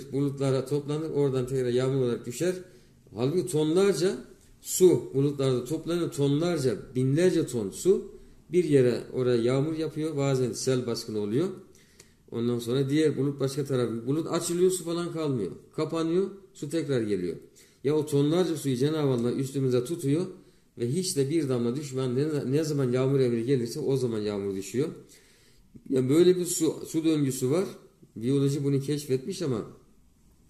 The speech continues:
su döngüsü nasıl bulutlara toplanır, nasıl yağmur olarak yağar, yeryüzüne bunu kullandığımız halde nasıl bitmez, nasıl aynı su devam eder? Oradaki sırları kimse keşfedemiyor. Yani sırrı keşfetmek yok.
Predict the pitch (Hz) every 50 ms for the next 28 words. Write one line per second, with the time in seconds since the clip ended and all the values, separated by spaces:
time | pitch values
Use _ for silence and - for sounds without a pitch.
0 | _ _ _ - 135 131 127 139 139 139 139 131 139 - 139 139 135 - - -
1 | - - - - 123 135 135 135 143 123 117 120 120 123 - 123 120 120 117 -
2 | 113 110 - 110 113 107 107 123 120 120 120 123 120 120 117 117 117 117 113 -
3 | - 110 110 110 101 95 98 117 123 120 117 117 113 117 117 107 110 107 117 113
4 | - - 110 107 117 113 117 120 120 117 117 117 107 101 104 113 117 - 123 117
5 | 120 120 - 123 127 123 123 - - - - - - - - - - - - 120
6 | 120 - 127 - - 123 127 131 127 127 - 123 110 110 104 110 120 123 127 120
7 | 131 127 - - - - - - - - - - - - - - - 87 123 147
8 | 151 139 143 117 117 - - - 143 135 123 120 123 123 147 - - - 135 123
9 | 113 139 135 135 123 117 110 - 117 117 117 123 117 107 113 131 135 123 120 107
10 | 95 - - - 127 131 123 143 151 139 - 135 120 - - 117 113 - - 117
11 | 107 101 98 87 -